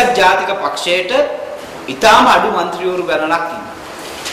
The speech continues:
පළාත් පාලන ආයතන වල තුන්දහකට අධික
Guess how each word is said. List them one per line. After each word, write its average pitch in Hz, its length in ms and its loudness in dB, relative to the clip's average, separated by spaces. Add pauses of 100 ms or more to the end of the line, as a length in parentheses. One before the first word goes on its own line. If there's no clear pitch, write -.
(360)
පළාත් 202 380 6
පාලන 247 320 4
ආයතන 208 440 0
වල 233 240 -2
තුන්දහකට 226 680 0
අධික 214 320 -2